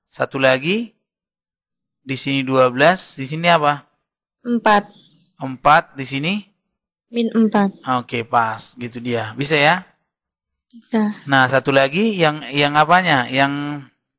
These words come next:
Speaker 1: are-
Speaker 2: Geometri.
Speaker 1: Iya, geometri berapa? X satu, empat, ya kan? Eh,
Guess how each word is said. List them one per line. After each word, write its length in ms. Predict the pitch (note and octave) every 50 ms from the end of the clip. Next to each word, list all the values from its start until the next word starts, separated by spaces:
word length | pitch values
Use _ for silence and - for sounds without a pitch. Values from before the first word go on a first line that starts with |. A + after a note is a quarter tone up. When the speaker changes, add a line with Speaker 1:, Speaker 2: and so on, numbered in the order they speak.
| _ _ _ _ _ _
Speaker 1:
are- 240 | - C3 C3+ A3 G#3+
Speaker 2:
Geometri. 400 | G#3 G#3+ G#3+ G#3+ G3 - - - G#3+ G3+
Speaker 1:
Iya, 160 | - C3+ C#3
geometri 300 | C#3 D3 D3+ - D3 C#3+
berapa? 400 | C3 C#3+ D#3 D#3 D3+ C3+ B2 A#2 _ _ _ _ _ _ _ _ _ _ _ _ _ _ _ _ _ _ _ _ _ _ _ _ _ _ _ _ _ _ _ _
X 240 | C#3 C3 - - -
satu, 480 | C#3 C3+ - - E3+ F#3 G#3+ A3+ A#3 - _ _ _ _ _ _ _ _ _ _ _ _ _ _ _ _ _ _ _ _ _
empat, 640 | - C3 B2+ A#2+ - C#3+ C#3+ D3+ E3+ F#3 - _ _ _ _ - -
ya 80 | D#3 D3
kan? 180 | D#3 E3+ F#3 G3 F#3+ _ _ _ _ _ -
Eh, 160 | D3+ C#3+ B2